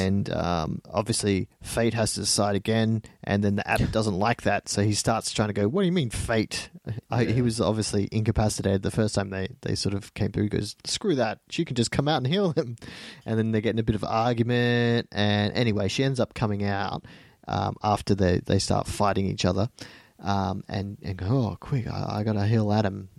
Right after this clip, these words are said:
Speaker 1: Uh,
Speaker 2: Mm.
Speaker 1: so she brings him back to his, the little perch in
Speaker 2: Yeah.
Speaker 1: the room again.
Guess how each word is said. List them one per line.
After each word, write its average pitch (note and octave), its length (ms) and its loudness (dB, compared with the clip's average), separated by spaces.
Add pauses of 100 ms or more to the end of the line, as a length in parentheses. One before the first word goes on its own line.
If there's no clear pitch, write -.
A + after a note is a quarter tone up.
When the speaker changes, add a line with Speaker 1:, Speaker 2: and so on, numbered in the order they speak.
Speaker 1:
Uh, F#2 80 -8
Speaker 2:
Mm. G#2 160 0
Speaker 1:
so F#2 160 2
she G#2 160 0
brings G#2 240 2
him G2 80 -4
back G2+ 220 0
to - 120 -2
his, G2+ 240 0 (120)
the G#2 80 -4
little G2+ 160 -4
perch - 800 0
in G2 80 -6
Speaker 2:
Yeah. G2 300 4
Speaker 1:
the E2+ 60 0
room C#3+ 220 0
again. D3 380 0